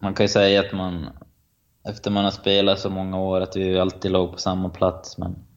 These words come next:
man måste på något sätt, vet,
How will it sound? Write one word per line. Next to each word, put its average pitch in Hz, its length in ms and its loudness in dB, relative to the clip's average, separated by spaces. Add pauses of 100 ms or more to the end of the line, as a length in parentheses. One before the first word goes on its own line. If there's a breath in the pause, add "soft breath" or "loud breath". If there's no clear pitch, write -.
(720)
man 101 160 0
måste 104 280 0
på - 200 0
något 104 220 2
sätt, - 360 0 (340)
vet, 101 240 0